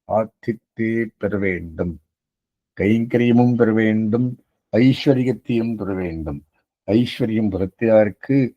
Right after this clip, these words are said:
கைங்கரியம் அடியோங்களுக்கு, அதுவும் அந்தரங்கமாகவும்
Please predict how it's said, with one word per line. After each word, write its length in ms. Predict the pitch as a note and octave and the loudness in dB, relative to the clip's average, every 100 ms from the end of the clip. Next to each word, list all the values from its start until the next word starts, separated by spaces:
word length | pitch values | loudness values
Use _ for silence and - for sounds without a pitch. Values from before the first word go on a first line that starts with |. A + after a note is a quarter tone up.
| _ _ _ - | _ _ _ -4
கைங்கரியம் 640 | A2 B2 - A2 G#2 G#2+ G2 | -2 -2 -4 -2 0 0 0
அடியோங்களுக்கு, 880 | F#2 G#2+ G#2+ G#2+ G2+ F#2+ - C#3+ C3+ - _ _ _ _ | 0 2 2 0 -4 -8 -2 2 2 0 _ _ _ _
அதுவும் 320 | A#2 G#2+ B2+ F2 | -8 -6 -6 -4
அந்தரங்கமாகவும் 1200 | G#2 G#2 B2 B2 B2 A2+ G#2+ G2+ G#2+ G2+ B2 | -4 0 0 0 -2 -2 -2 -2 -2 -2 -2